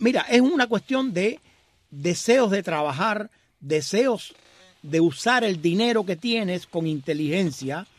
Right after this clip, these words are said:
No sé, eh, a mí hay cosas. Mira, los, los Marlins, los Marlins,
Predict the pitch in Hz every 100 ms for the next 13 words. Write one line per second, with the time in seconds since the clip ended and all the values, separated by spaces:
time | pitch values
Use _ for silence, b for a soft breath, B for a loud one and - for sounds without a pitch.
0 | b b b b b _ _ _ - _
1 | _ _ _ _ 180 285 254 175 175 156
2 | - - - 302 190 185 180 180 180 170
3 | - 170 240 262 180 240 - 170 b b
4 | b b _ _ _ - 247 202 147 135
5 | 151 156 135 160 302 190 147 202 - -
6 | _ _ _ _ _ 135 131 120 185 143
7 | -